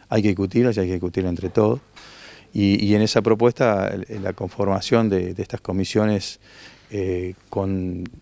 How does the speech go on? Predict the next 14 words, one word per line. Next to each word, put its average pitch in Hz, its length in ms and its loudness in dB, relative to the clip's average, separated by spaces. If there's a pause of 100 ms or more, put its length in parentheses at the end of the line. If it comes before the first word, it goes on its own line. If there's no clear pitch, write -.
(260)
todos 170 200 4
los 107 100 0
representantes 98 960 -2
que 92 80 -8
pueden 104 240 -4
formar 95 240 -8
parte 95 320 -4
de 92 80 -2
la 92 80 -6
cadena, 104 760 0
s-, - 240 -12
del 98 140 -8
sistema 95 300 -8
productivo, 113 880 2